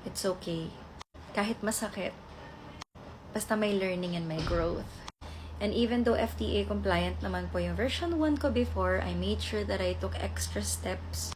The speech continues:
para sa two point oh ko. So, pina-S P F test ko siya sa Chemico Asia, Thailand. Pero if may advice ako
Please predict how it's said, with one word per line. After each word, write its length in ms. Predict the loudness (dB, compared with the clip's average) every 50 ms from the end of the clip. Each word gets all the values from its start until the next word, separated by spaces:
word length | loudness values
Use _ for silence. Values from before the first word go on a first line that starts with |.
| -6 -6 -6 -4 -4 -6 -6 -6 -4 2
para 240 | 6 8 8 8 8
sa 160 | 6 4 2
two 240 | 2 2 0 0 0 0 0
point 240 | 0 0 0 2
oh 240 | 2 4 4 4 4
ko. 400 | 4 2 2 4 4 2 2 0 0 -2 0 -2 -2
So, 240 | 0 0 0 0 2
pina-S 880 | 2 4 6 6 8 8 8 8 6 6 6 4 2 0 0 0 0
P 160 | 0 0 0 0
F 160 | 0 -2 -2 0
test 240 | 0 2 2 0 0
ko 80 | 0 0
siya 160 | 0 2 2
sa 160 | 2 0 0
Chemico 480 | 2 2 2 2 2 2 2 0 0 0
Asia, 560 | 0 0 0 0 0 0 2 2 2 2 2 0 0 0
Thailand. 640 | 2 2 2 2 0 0 -2 -2 -2 -2 -4 -4 -6 -6 -8 -10 -14 -16 -16 -16 -16 -8 0 4
Pero 160 | 6 8 8
if 160 | 8 8 6 6
may 240 | 4 4 4 4
advice 480 | 2 2 2 4 4 4 4 2 -2 -4
ako 560 | -4 -2 0 2 2 4 4 2 0 -2 -4